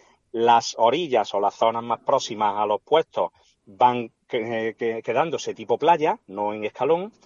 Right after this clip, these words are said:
y eso dificulta esta modalidad. Pero el escenario se ha ido utilizando por otras modalidades, como es feeder o como es carp fishing. Eh, a pesar del poco fondo que tiene el escenario a día de hoy, que contamos con la,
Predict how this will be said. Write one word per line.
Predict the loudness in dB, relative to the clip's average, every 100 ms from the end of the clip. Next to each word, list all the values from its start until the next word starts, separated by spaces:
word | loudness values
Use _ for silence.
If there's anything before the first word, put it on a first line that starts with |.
| _ _ _ _
y | -2 0
eso | 2 4 2 0
dificulta | -18 -12 -8 -8 -4
esta | -4 -2
modalidad. | -2 -2 -4 -6 _ _ _ _ _
Pero | 2 2
el |
escenario | 0 -2 0 2 0
se | -2 0
ha | 0
ido | 0
utilizando | -8 -10 -4 -2 -2 -6 -10
por | -6
otras | 0 0
modalidades, | 2 0 2 2 2 0 -6 _ _
como | -12 -6 -6
es | -6
feeder | -8 -4 0 -2 -4 _ _
o | -8
como | -8 -4 -4
es | -2 -4
carp | -2 -4
fishing. | -4 -14 -12 -14 -18 _ _ _ _
Eh, | -2 0 0 0 -2 -8 _ _
a | -6
pesar | -4 -2 -2
del | -4
poco | 0 0 0
fondo | -2 -4
que | -6
tiene | -6 -6
el | -6
escenario | -8 -4 -2 -2
a |
día | 0 0
de | 2
hoy, | 2 0
que | -6 -6
contamos | -4 0 0 -2
con | -8
la, | -8